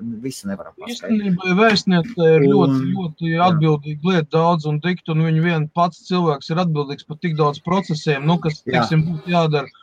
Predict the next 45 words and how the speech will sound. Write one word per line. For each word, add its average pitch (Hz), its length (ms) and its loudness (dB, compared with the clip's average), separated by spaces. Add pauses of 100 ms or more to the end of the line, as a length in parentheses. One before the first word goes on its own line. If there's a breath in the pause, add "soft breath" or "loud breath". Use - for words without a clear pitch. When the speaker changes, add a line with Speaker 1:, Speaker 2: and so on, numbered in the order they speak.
(280 soft breath)
Speaker 2:
Nu, 185 180 2
Speaker 1:
Un 180 140 4
Speaker 2:
vienam 202 100 2
Speaker 1:
nositieši. 120 320 -6
Speaker 2:
cilvēkam 175 560 -2
fiziski 185 520 2
vienkārši 180 440 2
viņš 170 160 0
nevar 175 320 4
būt 170 260 -4
visās 165 380 -4
vietās 175 480 -2
un 175 160 -2
atbildēt 156 500 0
visiem 170 380 -4
un 160 80 -2
palīdzēt 135 500 -4
visiem. 139 360 -10
Speaker 1:
Un - 60 -18
tad 214 380 2
es 170 180 2
sapratu, 180 680 -6
un 135 320 -6
tad 185 260 0
es 127 140 -2
sapratu 160 500 -4
vienu 151 360 -2
lietu, 151 320 -6
to, 143 160 2
ko 123 180 0
Ginča 180 540 0
teica 113 580 -4 (1200)
par 170 160 2
prezidentu, 123 800 -2
ka 110 120 -12
prezidents 196 840 0
ir 180 120 -4
prezidents, 135 840 -4
un 147 640 -2
vienalga 165 500 -4
kāda 151 300 2
angļu 160 240 -2
valoda 117 340 -2
viņam 131 280 -4
ir, 196 180 2